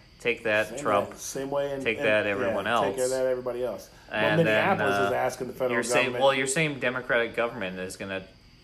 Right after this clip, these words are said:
Speaker 1: charge the fuck out of you to fix these
Speaker 2: Right.
Speaker 1: people's,
Speaker 2: I mean,
Speaker 1: you know, shit
Speaker 2: I mean,
Speaker 1: that
Speaker 2: it
Speaker 1: got
Speaker 2: even
Speaker 1: broken.
Speaker 2: happened in Nashville. Like, luckily, I don't live in Davidson County, but, you know, the mayor of Nashville said, "Hey, you know, it wa-, we weren't a month into covid nineteen," and he said,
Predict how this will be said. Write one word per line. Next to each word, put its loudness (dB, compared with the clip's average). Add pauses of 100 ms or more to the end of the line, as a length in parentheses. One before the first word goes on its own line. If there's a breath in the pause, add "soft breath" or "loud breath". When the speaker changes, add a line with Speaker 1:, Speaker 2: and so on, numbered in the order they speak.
(320 soft breath)
Speaker 1:
charge -4
the -6
fuck -4
out 2
of -4
you -4
to -6
fix -6
these -8 (300)
Speaker 2:
Right. -6
Speaker 1:
people's, -4 (320)
Speaker 2:
I -10
mean, -2
Speaker 1:
you -2
know, -6 (100)
shit -4
Speaker 2:
I 4
mean, 4
Speaker 1:
that 4
Speaker 2:
it 4
Speaker 1:
got 2
Speaker 2:
even 0
Speaker 1:
broken. 2
Speaker 2:
happened 2
in 0
Nashville. -2
Like, 0
luckily, 0
I 4
don't 0
live 0
in -2
Davidson 2
County, -2
but, -6 (100)
you -4
know, -2
the -2
mayor 0
of -2
Nashville -2
said, -4 (360 loud breath)
"Hey, 0 (320 soft breath)
you -4
know, 0
it 2
wa-, 4
we 2
weren't 2
a -4
month -2
into -4
covid 0
nineteen," -2
and -10
he 0
said, -4